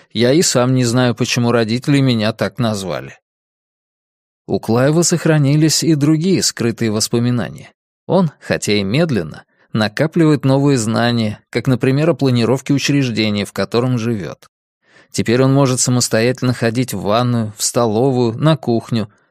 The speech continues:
но может заблудиться, если остановится и задумается, куда он попал. Хотя он не может описать местоположение санатория,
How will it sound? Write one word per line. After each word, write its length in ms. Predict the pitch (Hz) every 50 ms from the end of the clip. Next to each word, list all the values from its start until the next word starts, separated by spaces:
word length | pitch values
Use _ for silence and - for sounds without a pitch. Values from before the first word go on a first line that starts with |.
| _ _ _
но 320 | - 120 123 147 180 196 208
может 360 | 208 196 185 190 190 202 180
заблудиться, 640 | 196 196 196 208 208 180 135 117 107 - - - 110
если 240 | 104 101 - -
остановится 720 | 120 113 - - 123 117 117 131 151 160 160 151 - 165
и 40 | 160
задумается, 720 | 160 180 175 175 165 147 120 120 117 113 110 104 - - 107
куда 400 | - - 113 110 101 117 117 123
он 160 | 135 135 127
попал. 500 | - - 107 107 - - - - - - _ _ _ _ _ _ _ _ _ _ _ _ _ _ _ -
Хотя 260 | - 110 107 - 139
он 120 | 143 143 139
не 100 | 139 147
может 380 | 156 185 208 190 120 104 -
описать 440 | 98 - - 98 - - 127 120 -
местоположение 840 | 123 117 117 - - 113 - 120 113 117 120 127 180 190 165 113 95
санатория, 720 | - - 110 107 110 117 117 - 113 85 71 - 69 -